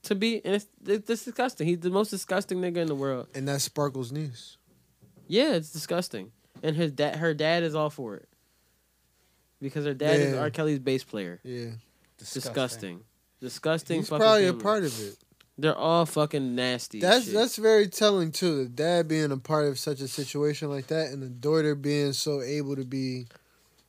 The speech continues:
Speaker 2: even though I get it, she was young and she was manipulated, but being so easily manipulated to the point where the evidence is out there and you don't wanna change for the better, mm,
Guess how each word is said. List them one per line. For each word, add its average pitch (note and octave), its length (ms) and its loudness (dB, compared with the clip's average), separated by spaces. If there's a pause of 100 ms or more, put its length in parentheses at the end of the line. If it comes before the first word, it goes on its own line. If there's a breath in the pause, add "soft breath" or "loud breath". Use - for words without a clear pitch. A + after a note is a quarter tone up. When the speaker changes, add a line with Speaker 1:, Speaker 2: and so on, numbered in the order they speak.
Speaker 2:
even D#3+ 240 2
though D3+ 240 4
I C#3 140 -2
get C#3+ 200 0
it, C#3+ 100 0
she - 140 -6
was B2 280 -6
young C#3 280 -6
and B2+ 80 -8
she C3+ 160 -10
was B2 160 -6
manipulated, C3+ 760 -4
but A#2+ 220 -10
being C3+ 300 -4
so B2+ 320 -10 (120)
easily C#3 380 -4
manipulated C#3 540 -2
to - 120 -10
the B2 60 -12
point C#3 280 -6
where C3 120 -8
the B2+ 160 -12
evidence C#3 460 -8
is B2+ 100 -12
out C3+ 220 -8
there D3 280 -4
and B2+ 120 -8
you C3 80 -6
don't C3 200 -8
wanna B2+ 340 -10 (560 soft breath)
change D3 560 0
for C#3 120 -8
the B2 120 -8
better, D#3+ 400 0 (840 soft breath)
mm, A#2 340 -10